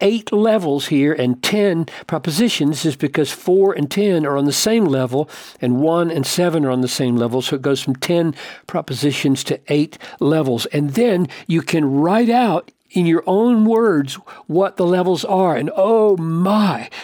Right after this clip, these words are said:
is that an illuminating exercise. So let me just, I won't take the time to write it out, but I would just start at the bottom, and we will build the argument in its logical, from the most basic to the top form, rather than in the flow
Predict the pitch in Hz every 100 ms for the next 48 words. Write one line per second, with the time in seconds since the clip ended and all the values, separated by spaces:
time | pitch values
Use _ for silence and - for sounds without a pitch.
0 | - 156 131 170 170 175 156 143 135 143
1 | 147 127 127 123 123 120 - - 120 -
2 | 151 226 220 - - - - - 143 175
3 | 208 - 196 180 175 180 156 147 165 175
4 | 147 123 127 139 139 123 127 - 185 214
5 | - 160 135 127 127 - - - 131 123
6 | 165 147 147 135 - - 117 117 185 190
7 | 170 185 175 147 135 139 135 _ - -
8 | - _ - 165 160 175 139 - - 151
9 | 165 185 233 185 202 - 139 143 151 -
10 | _ - - 190 202 208 190 180 - 156
11 | 131 160 - 160 135 135 196 233 220 -
12 | 147 131 139 147 147 143 139 - - 165
13 | 139 131 - 143 143 139